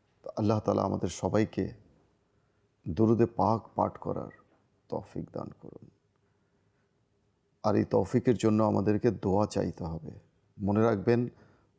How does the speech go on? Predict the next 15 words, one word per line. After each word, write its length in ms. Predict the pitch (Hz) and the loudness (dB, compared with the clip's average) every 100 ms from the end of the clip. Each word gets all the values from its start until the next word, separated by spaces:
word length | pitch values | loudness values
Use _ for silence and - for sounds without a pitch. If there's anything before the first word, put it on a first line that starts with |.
| - | 2
আল্লাহ 420 | 113 123 139 135 | 4 6 4 0
তাআলার 640 | - 98 101 107 120 127 120 - _ _ _ _ _ _ _ _ _ _ _ _ _ _ _ _ - | 0 2 4 4 4 2 -2 -12 _ _ _ _ _ _ _ _ _ _ _ _ _ _ _ _ -4
হুকুম 340 | 110 156 151 | 2 6 6
ছাড়া, 540 | - 113 98 95 87 - _ _ | 4 0 0 0 -4 -12 _ _
আল্লাহ 380 | - 107 123 123 | 2 4 4 2
তাআলার 440 | 113 104 101 120 143 - - _ _ _ _ _ _ _ 104 | 0 2 2 2 0 -4 -20 _ _ _ _ _ _ _ 2
মর্জি 440 | 107 131 117 180 | 4 4 4 2
ছাড়া 460 | - 113 104 - - - _ _ _ _ _ _ _ | 2 0 -2 -2 -8 -20 _ _ _ _ _ _ _
কোনো 200 | - 107 | -2 0
বান্দা 580 | 98 104 104 107 98 78 - _ _ _ _ | 2 4 4 4 2 -2 -12 _ _ _ _
একবার 420 | - 107 92 110 92 - _ | 0 0 2 2 0 -8 _
সিজদাও 580 | - - 127 104 120 131 | -10 2 2 4 2 2
করতে 340 | - 101 85 | 2 -2 -2
পারে 260 | 90 - - | -6 -6 -8
না। 200 | - - | -12 -16